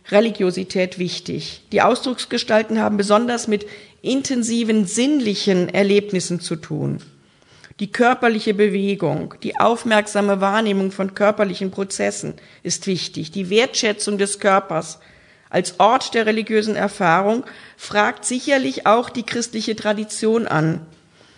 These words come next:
und kritisiert Traditionen, in denen eine Abwertung oder Ignorierung des Körpers transportiert wird.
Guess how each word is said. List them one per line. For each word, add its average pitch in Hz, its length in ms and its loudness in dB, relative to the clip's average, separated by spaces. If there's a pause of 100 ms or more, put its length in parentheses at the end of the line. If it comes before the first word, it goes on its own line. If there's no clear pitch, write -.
(120)
und 208 200 2
kritisiert 226 580 0
Traditionen, 226 760 0
in 214 160 2
denen 220 220 0
eine 208 280 0
Abwertung 190 720 -2
oder 185 300 -2
Ignorierung 208 680 -2
des 190 180 -6
Körpers 180 440 -2
transportiert 185 800 -2
wird. - 300 -4